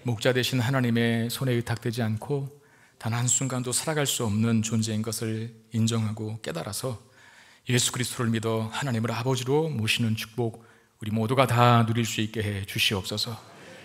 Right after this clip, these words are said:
이 시간에 예수를 알지 못하는 분들이 계실 줄 압니다. 마음의 문을 열어주시고 그 마음속에 주님이 주인 되어 주셔서 하나님의 자녀가 되는 권세 누리며 광풍을 만나도 침몰하는 인생이 아니라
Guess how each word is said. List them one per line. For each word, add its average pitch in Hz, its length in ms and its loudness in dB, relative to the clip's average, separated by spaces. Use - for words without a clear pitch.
이 127 40 -2
시간에 120 680 4
예수를 123 320 -2
알지 131 180 2
못하는 135 380 2
분들이 127 240 0
계실 117 260 -2
줄 - 140 -8
압니다. 110 480 -4
마음의 113 300 0
문을 113 200 0
열어주시고 120 840 -6
그 - 100 -8
마음속에 131 460 0
주님이 127 420 0
주인 120 320 0
되어 113 240 -2
주셔서 110 540 -8
하나님의 131 360 4
자녀가 127 300 2
되는 123 200 4
권세 117 600 0
누리며 113 560 -2
광풍을 123 420 2
만나도 127 340 2
침몰하는 160 560 2
인생이 120 300 0
아니라 104 340 -6